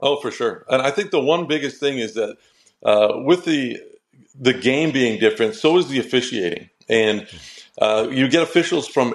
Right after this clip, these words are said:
all over the world, and some are gonna call it tight, some are gonna let you play. And I don't think there's a real p-, certain pattern like you get used to in the N B A. So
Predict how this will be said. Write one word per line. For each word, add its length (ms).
all 320
over 180
the 100
world, 420
and 100
some 180
are 100
gonna 160
call 300
it 60
tight, 320
some 220
are 40
gonna 200
let 200
you 80
play. 380
And 100
I 60
don't 200
think 140
there's 160
a 80
real 480
p-, 160
certain 320
pattern 360
like 200
you 100
get 200
used 340
to 100
in 80
the 140
N 100
B 160
A. 160
So 320